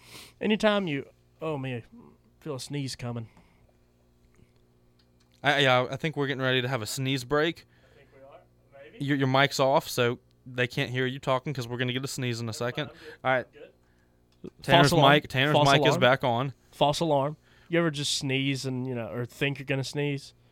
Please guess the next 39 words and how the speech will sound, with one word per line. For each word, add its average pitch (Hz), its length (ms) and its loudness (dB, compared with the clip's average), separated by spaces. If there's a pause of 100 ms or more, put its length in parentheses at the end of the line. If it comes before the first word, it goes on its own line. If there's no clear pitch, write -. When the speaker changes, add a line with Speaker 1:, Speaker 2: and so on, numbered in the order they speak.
(600)
Speaker 1:
Yeah, 104 260 -4 (100)
it 135 120 -6
happens. 120 400 -4
But 247 100 6
either 269 140 6
way, 170 120 6
what 220 240 4 (180)
I 202 80 2
was 190 120 2
saying, 151 340 4 (560)
I 175 60 -2
think 269 180 2
a 220 40 4
lot 175 220 6
of 143 160 -6 (200)
what 165 300 -4
plays 165 280 -2
into 165 200 2
this 127 220 -4
past 127 440 -4 (420)
Governor's 151 400 0
Cup 143 260 0
is 156 280 2
it's 190 120 -2
a 254 60 2
rivalry 226 480 0
game. 110 260 -12
You're 165 120 0
getting 208 280 4
Ole 190 140 6
Miss's 196 340 0
best 143 400 0 (340)
every 143 440 0
game. 120 320 -6 (720)
That's - 180 2
what 220 140 6
they're 233 100 10
bringing. 240 380 0 (760)
And 156 420 0